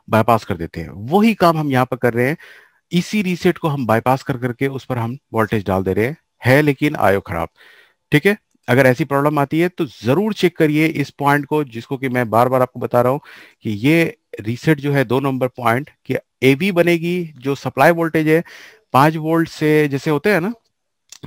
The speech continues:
आप एलडीओ कहते हैं या वीरेज कहते हैं,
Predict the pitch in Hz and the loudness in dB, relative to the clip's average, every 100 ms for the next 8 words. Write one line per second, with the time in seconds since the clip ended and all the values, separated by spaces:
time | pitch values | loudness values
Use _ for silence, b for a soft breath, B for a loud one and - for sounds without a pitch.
0 | - 120 - _ - 127 147 147 135 139 | 0 0 0 _ 2 4 4 2 0 2
1 | 139 151 B B B - 123 113 117 139 | 2 2 B B B -2 0 2 2 2
2 | 156 - 139 143 135 147 | 2 0 -2 0 -2 -4